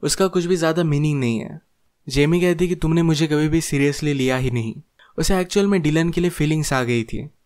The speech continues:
ये बात डिलन रियलाइज नहीं कर पाता। उसे इस तरीके से खोने के बाद उसे बहुत बुरा लगता है। जेमी को अच्छी लगने वाली रोमांटिक मूवीज जो उसे अच्छी नहीं लगती थी,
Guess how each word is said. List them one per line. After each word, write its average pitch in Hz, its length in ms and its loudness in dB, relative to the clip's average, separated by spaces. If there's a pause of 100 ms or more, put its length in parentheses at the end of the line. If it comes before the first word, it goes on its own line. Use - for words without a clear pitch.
(280)
ये 127 120 -2
बात 139 320 0
डिलन 143 300 -2
रियलाइज 156 420 0
नहीं 143 140 -2
कर 123 160 -2
पाता। 113 520 -6 (340)
उसे 139 200 0
इस 143 280 0
तरीके 151 300 0
से 160 140 -2
खोने 143 360 0
के 165 120 0
बाद 151 300 0
उसे 160 220 -2
बहुत 147 280 0
बुरा 135 280 0
लगता 120 320 -4
है। - 260 -16 (360)
जेमी 139 260 2
को 160 100 0
अच्छी 147 240 0
लगने 147 240 0
वाली 147 220 2
रोमांटिक 135 500 -2
मूवीज 120 360 -2
जो 127 80 0
उसे 127 180 -2
अच्छी 123 240 -2
नहीं 170 120 2
लगती 175 280 0
थी, 151 220 -2